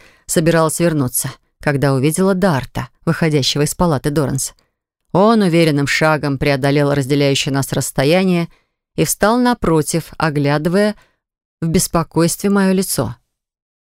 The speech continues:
"Я уже общался с магистром Ферристером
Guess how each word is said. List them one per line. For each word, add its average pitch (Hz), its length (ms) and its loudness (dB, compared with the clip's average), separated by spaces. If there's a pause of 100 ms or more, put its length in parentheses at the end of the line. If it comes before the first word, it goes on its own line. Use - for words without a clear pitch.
(260)
"Я 151 560 2
уже 170 440 0
общался 160 520 -2
с - 120 -6
магистром 151 640 -2
Ферристером 147 880 0